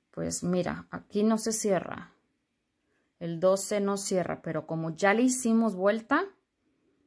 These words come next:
tenemos que usar el doce. It's not closing, but because I already do the round in twelve,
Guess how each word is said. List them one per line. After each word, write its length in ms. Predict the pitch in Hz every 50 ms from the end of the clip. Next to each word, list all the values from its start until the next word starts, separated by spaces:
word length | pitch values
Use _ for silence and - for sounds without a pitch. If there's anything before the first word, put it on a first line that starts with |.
| _ _ _ _
tenemos 400 | _ - 175 175 175 180 185 180
que 120 | - - 170
usar 240 | 165 - 175 170 170
el 180 | 170 165 156
doce. 480 | - 117 101 - - - - 127 - - _ _ _ - _ _ _ -
It's 180 | 196 202 -
not 260 | - 247 254 254 254 -
closing, 720 | 226 196 190 196 208 208 208 - 262 262 269 294 294 269 -
but 240 | - 190 185 - -
because 400 | 175 175 - 175 175 175 - 180 - -
I 80 | - 180
already 480 | 185 185 202 208 208 220 202 190 - - _ _
do 320 | - 196 196 196 202 196 -
the 220 | - 185 175 170 160
round 460 | 160 180 185 190 202 220 247 262 254 - - _ _ _ _ _ _ _
in 160 | 180 175 170
twelve, 640 | 175 - - 196 202 214 240 262 294 302 302 - -